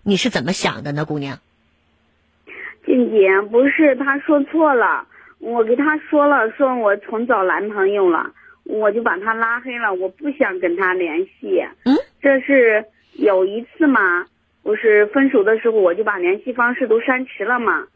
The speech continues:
Speaker 2: 后来我又有新的男朋友了，就是我们都分手半年了嘛，他是不停的找我，
Speaker 1: 嗯。
Speaker 2: 想复合，然后我也没办法，我就把他电话拉黑了。
Speaker 1: 嗯，这个没有问题。
Speaker 2: 但是怎么说呢？
Speaker 1: 嗯。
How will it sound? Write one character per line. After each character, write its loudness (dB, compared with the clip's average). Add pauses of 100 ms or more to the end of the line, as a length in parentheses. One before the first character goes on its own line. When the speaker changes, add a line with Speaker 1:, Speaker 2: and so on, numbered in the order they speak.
(300)
Speaker 2:
后 0
来 2
我 -2
又 -4
有 0
新 -2
的 2
男 -2
朋 2
友 2
了， -2 (360)
就 -4
是 2
我 4
们 -2
都 2
分 -2
手 0
半 -4
年 0
了 0
嘛， -2 (320)
他 -6
是 -4
不 -2
停 0
的 0
找 -2
我， 0 (160)
Speaker 1:
嗯。 0
Speaker 2:
想 -2
复 -4
合， 0 (360)
然 -4
后 -2
我 2
也 -2
没 2
办 -2
法， -2
我 0
就 -4
把 -2
他 -4
电 -2
话 0
拉 -2
黑 -4
了。 -2
Speaker 1:
嗯， 0 (140)
这 0
个 0
没 0
有 2
问 0
题。 -6
Speaker 2:
但 0
是 2
怎 2
么 0
说 -2
呢？ -18
Speaker 1:
嗯。 2